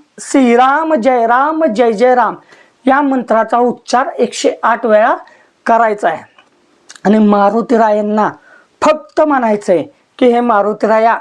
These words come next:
आमच्या घरावर अशा अशी क्रिया झालेली आहे, अशा अशा शक्त्या आमच्या घरामध्ये पाठवलेल्या आहेत, आमच्यावर काय कुणी केले आम्हाला माहीत नाहीये, तर भगवंता तू दूर कर."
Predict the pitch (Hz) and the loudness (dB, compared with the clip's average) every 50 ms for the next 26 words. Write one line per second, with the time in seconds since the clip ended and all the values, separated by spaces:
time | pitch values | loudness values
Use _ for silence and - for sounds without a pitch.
0 | - - - 214 202 - - - 262 226 208 208 202 208 208 208 202 185 - - | -6 -6 -6 -6 -6 -4 -4 -4 -2 -2 0 0 2 2 2 2 0 -2 -4 -6
1 | _ _ _ _ _ _ _ - 208 202 - 247 240 - - 294 302 - 254 247 | _ _ _ _ _ _ _ -6 -4 -2 0 -2 -2 0 -4 -4 -2 0 0 2
2 | 226 226 233 214 233 214 190 208 202 208 214 214 208 185 156 156 156 160 - _ | 4 2 2 2 0 -2 0 -2 -2 0 2 2 2 0 -2 -10 -12 -14 -16 _
3 | - _ _ _ _ - 202 - - 226 220 - 269 254 247 - 254 - - - | -20 _ _ _ _ -8 -6 -2 -2 -2 -2 0 -2 -2 -2 -2 -6 -6 0 -2
4 | 233 233 233 226 - 240 220 233 214 226 226 240 233 - 277 277 - 247 226 220 | 0 0 0 -2 -2 0 0 0 -2 -2 -2 -2 0 -2 -2 0 0 -2 -2 0
5 | - 226 226 226 233 233 233 233 208 202 196 - - _ - - - _ _ _ | 0 0 2 2 2 2 2 0 0 -2 -4 -6 -8 _ -20 -20 -20 _ _ _
6 | _ _ _ - 196 214 202 196 175 - - 233 247 277 302 302 - - _ _ | _ _ _ -2 -2 -2 -2 -4 -4 -2 -2 0 0 0 -2 -2 -6 -12 _ _
7 | _ - 247 226 262 294 311 254 247 233 _ _ _ _ _ _ _ _ _ _ | _ -2 0 0 0 0 -2 -4 -10 -16 _ _ _ _ _ _ _ _ _ _
8 | _ _ - 247 240 262 294 302 294 - 302 269 240 240 226 196 - - _ _ | _ _ 2 2 4 4 2 2 2 2 0 2 2 0 -2 -2 -4 -6 _ _
9 | - 185 226 226 226 226 240 254 262 254 247 254 247 190 185 202 226 220 - - | -4 -4 -2 0 0 0 0 0 0 0 0 0 0 0 0 -2 -2 -2 -2 -2
10 | 226 220 208 196 196 180 - _ _ _ _ _ _ _ _ 262 226 202 196 226 | 0 0 0 -2 -4 -8 -10 _ _ _ _ _ _ _ _ -2 0 0 2 0
11 | 208 165 175 208 220 220 214 - - 269 277 277 - _ _ _ - 269 247 180 | 0 0 -2 0 0 0 -2 -2 -2 -2 -2 -2 -6 _ _ _ 0 0 0 0
12 | 165 151 226 214 214 247 285 349 - - _ - _ - _ _ _ - 359 359 | -2 0 0 2 2 2 0 0 -4 -12 _ -20 _ -20 _ _ _ 0 2 2
13 | 302 | 2